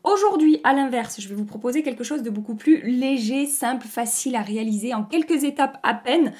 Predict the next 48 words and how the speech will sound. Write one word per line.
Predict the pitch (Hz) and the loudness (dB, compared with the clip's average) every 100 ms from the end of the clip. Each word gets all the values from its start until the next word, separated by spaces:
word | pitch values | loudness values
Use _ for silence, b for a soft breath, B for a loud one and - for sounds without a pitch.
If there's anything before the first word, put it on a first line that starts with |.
| B B | B B
Ça | - | -6
prendra | 220 247 - | -4 0 0
quelques | 294 339 339 | 2 0 4
minutes. | 311 269 311 - - | 4 6 2 2 -4
Et | 294 | -4
pour | 330 | 0
les | 339 349 | 0 0
autres | 381 | -2
produits, | - 330 311 381 | -2 2 4 4
je | 370 | 2
vous | 302 | 0
ai | 302 | 0
fait | 302 | 2
un | 339 262 - - | 2 0 -4 -2
petit | 403 392 392 | -2 0 4
mix | 339 370 - - B B B | 4 4 -2 -6 B B B
de | 220 190 285 285 285 294 302 | -4 0 2 4 4 2 0
quelques | 381 - 339 302 | -6 2 4 4
chouchous | 294 330 320 - 302 | 2 0 0 -2 -2
du | 269 | 0
moment | 269 240 233 | 0 0 -2
que | 247 | -4
j'ai | 214 | -6
ressortis. | 214 214 214 247 | -4 -6 -8 -8
Ce | 233 | -4
ne | |
sont | 220 208 | -4 -4
pas | 233 | -4
forcément | 233 - 240 | -4 -4 -2
des | 233 | -2
nouveautés, | 233 220 233 269 285 B B | -2 -2 -4 -4 -6 B B
mais | - | -10
ce | 214 | -4
sont | 320 | 0
des | 302 | 0
produits | 285 254 254 311 | 0 -2 0 0
que | 311 269 | 0 -2
j'ai, | 233 285 320 - | 0 0 0 0
euh, | 240 226 | 0 0
pas | 214 330 | -2 2
mal | 339 285 294 294 | 2 2 0 -4
utilisés | 247 - 254 233 220 302 | -6 -6 -4 -4 -2 -4
ce | - - 330 | -6 -2 0
mois-ci. | 285 262 - 208 208 - | 2 0 -2 -4 -8 -6
Je | 247 | 0
m'attache | 392 381 370 330 | 2 2 2 0
la | 320 | 2
mèche, | 294 294 349 - | 4 4 2 0